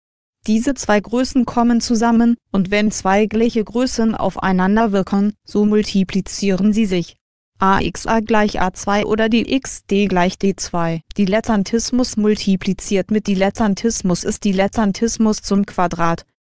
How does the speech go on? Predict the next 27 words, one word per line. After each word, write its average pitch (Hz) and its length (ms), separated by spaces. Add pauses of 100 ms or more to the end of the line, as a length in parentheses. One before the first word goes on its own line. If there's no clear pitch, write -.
(320)
Es 202 180
ist - 220
tatsächlich 226 600
so, 190 280 (160)
dass 185 200
ein 185 200
richtiges, 185 640 (100)
etwas, 233 480 (140)
was 220 180
auf - 380
ganz 220 400
richtigen 226 500
Unterlagen 208 640
beruht, 185 440 (100)
durch 226 220
die - 120
Ohnmacht 196 580
der 202 120
Forschung 220 540
in 185 120
der 196 120
Gegenwart 202 600
eben 214 300
als - 260
Dilettantismus 196 1080
sich 214 180
darstellt. 170 640